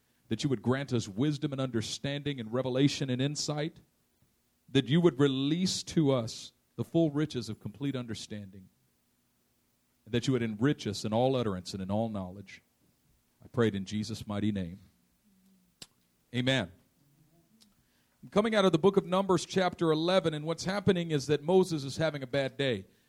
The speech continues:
If you read Numbers chapter eleven, Moses is having a bad day, and pastors sometimes have bad days. Every once in a while, pastors get a little bit overwhelmed.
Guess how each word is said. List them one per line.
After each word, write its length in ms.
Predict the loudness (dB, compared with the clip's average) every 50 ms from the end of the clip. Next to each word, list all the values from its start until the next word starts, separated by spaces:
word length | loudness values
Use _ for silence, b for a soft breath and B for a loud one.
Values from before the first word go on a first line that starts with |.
| _ _
If 140 | -10 -4 0
you 100 | 0 2
read 200 | 2 2 0 2
Numbers 300 | 2 2 2 2 2 2
chapter 380 | 2 2 2 2 4 2 2 2
eleven, 420 | 4 4 4 4 4 2 0 0
Moses 480 | 4 6 6 8 6 6 4 2 0 0
is 180 | 0 0 2 2
having 260 | 2 0 0 -2 -4
a 40 | -4
bad 400 | -2 -2 -2 -2 -2 -4 -4 0
day, 380 | 0 2 4 4 4 2 2 b b b b b -4
and 220 | -2 -2 0 0
pastors 480 | 0 0 2 0 -2 0 0 -2 -2 0
sometimes 560 | -2 -4 -4 -2 -2 -2 -2 -2 -2 -4 -4
have 380 | -4 -2 -2 -2 -2 -4 -4
bad 300 | -4 -2 -2 -2 -2 0
days. 540 | 4 4 4 4 4 0 -2 -6 -8 -10 -12 b b b b b b -6
Every 160 | -2 2 2 2
once 300 | 4 4 2 2 0 -2
in 40 |
a 40 | -2
while, 200 | 0 0 0 0
pastors 480 | 0 2 2 2 2 2 0 0 -2 0
get 160 | 0 0 2
a 20 |
little 180 | 2 2 2 4
bit 100 | 4 2
overwhelmed. 600 | 2 2 2 2 2 2 4 4 2 2 0